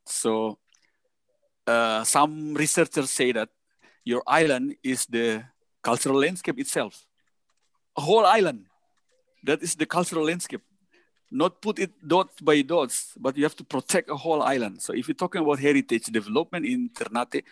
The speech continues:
or another small island, please put in one comprehensive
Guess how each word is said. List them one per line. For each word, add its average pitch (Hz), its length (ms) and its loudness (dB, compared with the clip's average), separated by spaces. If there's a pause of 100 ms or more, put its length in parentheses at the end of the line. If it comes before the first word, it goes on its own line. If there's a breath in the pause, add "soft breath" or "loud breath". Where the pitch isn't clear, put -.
(220 loud breath)
or 131 160 4
another 156 400 6
small 127 320 -4
island, 123 480 -4 (400)
please 175 380 2 (100)
put 165 240 -2 (160)
in 139 480 -2 (220)
one 123 420 2 (240)
comprehensive 139 800 0